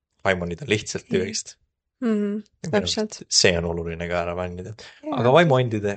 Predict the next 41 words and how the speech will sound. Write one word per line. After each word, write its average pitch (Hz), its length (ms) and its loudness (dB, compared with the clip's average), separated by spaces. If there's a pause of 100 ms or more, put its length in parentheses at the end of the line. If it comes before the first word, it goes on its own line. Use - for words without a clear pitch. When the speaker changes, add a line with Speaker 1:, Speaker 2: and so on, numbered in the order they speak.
Speaker 1:
vaimuandidest 135 580 2
ma 123 120 6
arvan, 98 180 4
et 92 80 -6
me 98 100 -6
teeme 92 280 0
täitsa 107 340 0
veel 87 120 -2
eraldi 92 300 0
mingi - 200 -6
osa. 180 120 0
Speaker 2:
Jaa, 196 420 2 (320)
see - 160 -4
on 202 60 2
siuke 202 220 6
tummisem 196 540 4
teema. 196 340 6 (180)
Speaker 1:
Täpselt, 208 320 6
Speaker 2:
<laughs> 233 40 6
Speaker 1:
täpselt. - 280 0
Ja 95 100 -8
siis, - 320 -2
ja 90 380 0
siis 95 160 -2
hoiame, 95 240 2
kuidas 95 240 -2
me 101 120 -4
veel 98 180 0
õpetame 131 420 -2
teid, 117 160 -4
kuidas - 300 -4
need 107 80 -4
asjad - 220 -6
tegelikult 95 260 2
käivad. 92 280 -2 (600)
Aga, 90 400 4 (960)
<laughs> - 40 2 (560)
aga, - 400 -2 (880)
aga 113 200 0
jah. 95 200 0 (340)
Speaker 2:
Aga 226 300 2